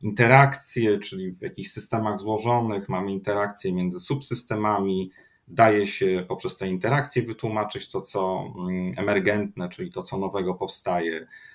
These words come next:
Mamy jakieś kontekstualne wersje, czyli poprzez kontekst, mamy takie wersje, gdzie ex post możemy coś wyjaśnić.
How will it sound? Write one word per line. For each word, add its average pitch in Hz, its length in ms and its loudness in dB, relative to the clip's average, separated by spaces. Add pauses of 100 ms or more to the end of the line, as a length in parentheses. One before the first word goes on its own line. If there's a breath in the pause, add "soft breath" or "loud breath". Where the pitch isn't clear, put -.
(140 loud breath)
Mamy 85 220 -2
jakieś - 260 -6
kontekstualne 127 920 2
wersje, 104 500 -2
czyli 85 200 -12
poprzez - 400 -8
kontekst, 127 680 2
mamy 82 220 -8
takie 87 280 -14
wersje, 87 460 -6
gdzie 87 300 -8 (200 soft breath)
ex - 220 -4
post 139 340 4
możemy 110 340 0
coś 101 240 -4
wyjaśnić. 92 840 -2